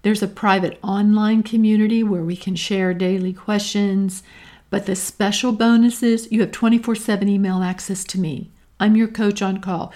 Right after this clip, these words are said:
You want me to look at your resume? I'm happy to. Any of the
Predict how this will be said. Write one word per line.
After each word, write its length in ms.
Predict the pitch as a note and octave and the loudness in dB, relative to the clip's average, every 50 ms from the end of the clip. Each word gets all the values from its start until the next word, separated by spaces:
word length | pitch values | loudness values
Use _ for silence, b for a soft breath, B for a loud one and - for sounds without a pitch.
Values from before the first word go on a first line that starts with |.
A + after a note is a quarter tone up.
| B B B B | B B B B
You 80 | G3+ | -4
want 160 | G3 G3 G3+ G#3 | -2 -2 0 0
me 60 | G3+ | 0
to 120 | G3+ G3+ | 0 -2
look 180 | G3 G3 G3 - | -4 -4 -4 -6
at 160 | G#3 G3+ - | -6 -6 -4
your 80 | G3+ F#3+ | -4 -4
resume? 420 | G3 G3+ A3 G#3+ A#3 A#3 A#3 A3+ | -2 -2 -2 0 0 2 2 2
I'm 120 | A3 G#3+ | 2 0
happy 300 | G3 G3+ F#3 F3+ - F3+ | 0 0 -2 -4 -4 -8
to. 200 | F3+ - - - - B B B B B B B B | -8 -8 -8 -10 -10 B B B B B B B B
Any 260 | - G3+ G#3 G#3+ G#3+ | 0 2 4 4 4
of 140 | G#3+ G3+ G3+ | 4 2 2
the 280 | G#3 G#3+ G#3 G#3 G3+ | 2 2 2 2 0